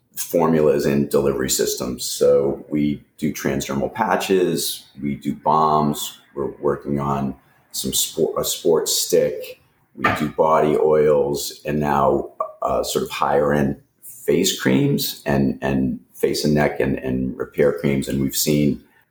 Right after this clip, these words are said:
interesting results in terms of just efficacy on, on a variety of different conditions, from, from blemishes to, to psoriasis. And so I think there's a lot of room to grow within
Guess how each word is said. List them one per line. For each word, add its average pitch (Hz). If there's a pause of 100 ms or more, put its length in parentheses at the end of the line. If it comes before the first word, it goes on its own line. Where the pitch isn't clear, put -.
(120)
interesting 82
results 78
in 78
terms 71
of 71 (540)
just -
efficacy 78
on, 69
on 69
a 71
variety 71
of 69
different 71
conditions, 71
from, 65 (180)
from 64
blemishes 92
to, 65 (180)
to 64
psoriasis. 78
And 71
so 69
I 73
think -
there's 71
a 67
lot 69
of 69 (180)
room 69
to 69
grow 71
within 71